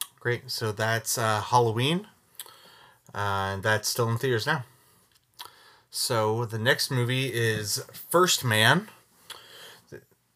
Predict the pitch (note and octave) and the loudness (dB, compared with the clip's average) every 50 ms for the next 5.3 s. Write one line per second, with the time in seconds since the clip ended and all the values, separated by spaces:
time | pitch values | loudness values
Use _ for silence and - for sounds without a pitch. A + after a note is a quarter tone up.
0 | _ _ _ _ - - _ _ - A#2 A2 G#2 G2 - - B2 B2 A#2+ - - | _ _ _ _ -20 -20 _ _ -6 -2 -2 -2 -2 -2 -2 -2 -2 -2 0 0
1 | C3+ C3+ - - - C3+ B2 B2 B2 B2+ C3 C#3+ D#3 E3+ - - - - - _ | 2 2 2 0 0 0 2 2 4 2 2 2 0 -4 -6 -10 -20 -20 -14 _
2 | - A#2+ A#2+ A#2+ C3 F3 F#3 - - F3 E3+ - D#3+ C#3 B2+ C3 C#3 D3 D3+ C#3 | 0 2 2 4 4 4 2 4 -2 -6 -4 -4 -4 2 4 4 4 4 2 -4
3 | - - - - G#2+ A#2+ B2 A#2+ A#2 A2 A2 A#2+ A2+ A#2+ A#2+ C#3 C3 - - - | -6 -8 -8 -4 -2 0 0 0 0 -2 -4 0 0 2 2 2 0 -2 -4 -2
4 | A2+ A2+ A2 A2 A2+ - - A2+ A#2 C3+ D#3+ D#3+ D3+ D3+ C3 A2+ G#2+ G2+ - G#2 | 2 4 4 4 2 0 -6 -4 -2 0 0 2 4 4 4 4 2 -2 -4 -4
5 | G2 F#2 F2 F2 F#2+ | -4 -4 -6 -10 -12